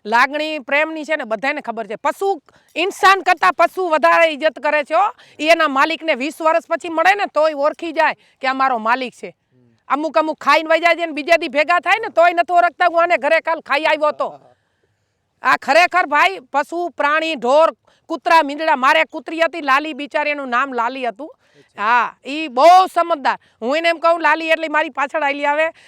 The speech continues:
અને હું લાલી કહું તો ઘણાયને દાંતય આવે, પણ મને એના ઉપર અતિશય પ્રેમ હતો.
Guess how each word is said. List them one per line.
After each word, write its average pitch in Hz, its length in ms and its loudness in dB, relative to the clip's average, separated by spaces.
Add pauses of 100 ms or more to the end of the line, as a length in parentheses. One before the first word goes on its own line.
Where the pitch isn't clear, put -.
(120)
અને 294 160 -4
હું 277 120 -6
લાલી 294 260 0
કહું 320 180 -6
તો 285 100 0
ઘણાયને 285 320 -2
દાંતય 269 460 0
આવે, 277 300 0 (360)
પણ 311 160 0
મને 320 360 -2
એના 370 160 2
ઉપર 381 180 0
અતિશય 381 460 -4
પ્રેમ 320 400 2
હતો. 196 200 -8